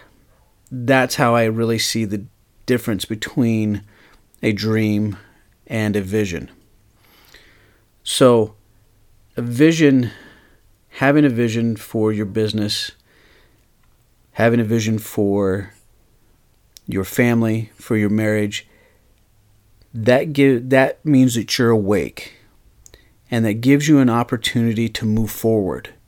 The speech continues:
to make steps to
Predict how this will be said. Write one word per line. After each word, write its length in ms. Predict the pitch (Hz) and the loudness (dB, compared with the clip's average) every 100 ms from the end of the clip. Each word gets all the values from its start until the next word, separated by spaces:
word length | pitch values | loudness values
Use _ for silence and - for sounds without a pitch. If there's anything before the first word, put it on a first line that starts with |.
| _ _ _ _ _ _ | _ _ _ _ _ _
to 600 | - - 120 113 110 107 - _ _ _ _ _ _ _ | -8 0 2 2 0 -2 -8 _ _ _ _ _ _ _
make 320 | - 135 143 - | -2 4 4 2
steps 600 | - 127 113 - - - - _ | 0 2 2 4 2 2 -8 _
to 500 | - 143 123 120 110 | -2 2 4 2 -2